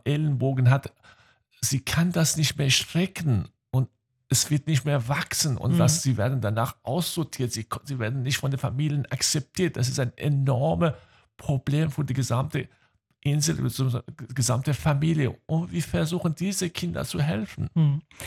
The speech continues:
Speaker 2: Seit, seit wann operieren Sie denn auf Sao Tome und, und wie muss man sich das logistisch vorstellen? Nehmen Sie jedes Mal das komplette medizinische Equipment mit?
Speaker 1: Wir haben zweiundzwanzig Juni zweiundzwanzig begonnen.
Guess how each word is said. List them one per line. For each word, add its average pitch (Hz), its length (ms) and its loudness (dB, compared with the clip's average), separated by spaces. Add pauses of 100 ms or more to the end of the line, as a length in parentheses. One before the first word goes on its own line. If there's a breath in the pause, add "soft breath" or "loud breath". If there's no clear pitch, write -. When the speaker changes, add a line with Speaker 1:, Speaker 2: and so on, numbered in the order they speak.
Speaker 2:
Seit, - 240 -2
seit 196 180 0
wann 196 180 2
operieren 208 600 4
Sie 240 120 -2
denn 233 200 -4
auf 220 160 -4
Sao 214 240 -2
Tome 214 400 -2
und, 185 300 0
und 185 180 2
wie 196 80 6
muss 214 240 2
man 208 100 2
sich 165 140 -2
das 180 200 0
logistisch - 800 0
vorstellen? 151 500 0 (280 loud breath)
Nehmen 220 300 4
Sie 220 180 0
jedes 202 360 0
Mal 208 140 0
das 196 160 -6
komplette 160 360 0
medizinische 185 600 -2
Equipment - 480 -6
mit? - 300 -6 (880 loud breath)
Speaker 1:
Wir 117 160 8
haben 139 220 6 (200)
zweiundzwanzig 143 640 0
Juni 156 300 6
zweiundzwanzig 139 800 2
begonnen. 135 920 2